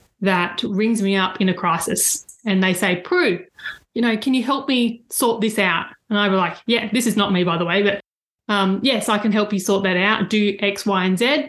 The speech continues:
And they're like, "Great, thank you very much. That's all I needed." And then,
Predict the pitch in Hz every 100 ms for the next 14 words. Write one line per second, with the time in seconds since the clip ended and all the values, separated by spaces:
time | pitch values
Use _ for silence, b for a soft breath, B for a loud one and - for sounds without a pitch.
0 | - 208 202 196 190 190 214 202 - -
1 | _ - 208 214 202 202 233 277 - -
2 | 202 - 185 185 175 175 160 170 - _
3 | 208 185 175 180 180